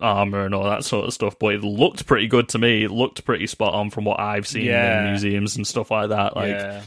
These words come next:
Speaker 2: yeah.
Speaker 1: I do have an interest in that sort of thing, but I couldn't tell you what's right and what's wrong.
Speaker 2: Mm-hmm.
Speaker 1: What, what I did notice is certain, like, fighting styles, which I know they had, um, like, martial artists and stuff like that consult on the animated film, so the,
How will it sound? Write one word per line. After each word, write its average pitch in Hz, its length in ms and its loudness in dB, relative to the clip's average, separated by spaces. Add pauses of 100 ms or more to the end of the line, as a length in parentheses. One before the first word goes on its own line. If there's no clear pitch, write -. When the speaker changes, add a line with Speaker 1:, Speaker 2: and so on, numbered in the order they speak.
Speaker 2:
yeah. 104 200 -10
Speaker 1:
I 131 40 8
do 127 180 4
have 123 160 6
an 113 120 6
interest 117 500 0
in 104 80 -4
that 104 180 -4
sort 104 180 -2
of 104 60 -6
thing, 104 220 -4
but 104 160 2
I 104 40 -4
couldn't 113 200 0
tell 104 180 0
you 104 80 2
what's 104 240 0
right 107 160 2
and 104 100 -4
what's 104 200 -6
wrong. 104 280 -2 (360)
Speaker 2:
Mm-hmm. 117 260 -6
Speaker 1:
What, 143 320 6
what 156 120 8
I 147 100 8
did 147 240 0
notice 131 340 2
is 107 160 -2
certain, 120 340 2
like, 110 280 -2
fighting 120 640 0
styles, 120 580 2
which - 340 -6 (200)
I 113 80 -2
know 117 100 4
they 113 100 2
had, 104 300 2 (180)
um, 98 560 -2 (920)
like, 104 240 -2
martial 107 320 2
artists 101 300 0
and 104 80 -8
stuff - 160 -4
like 98 140 0
that 104 140 -4
consult - 360 -4
on 101 100 -4
the 104 80 -6
animated 110 460 2
film, 104 240 -6
so 104 180 -4
the, 101 320 -2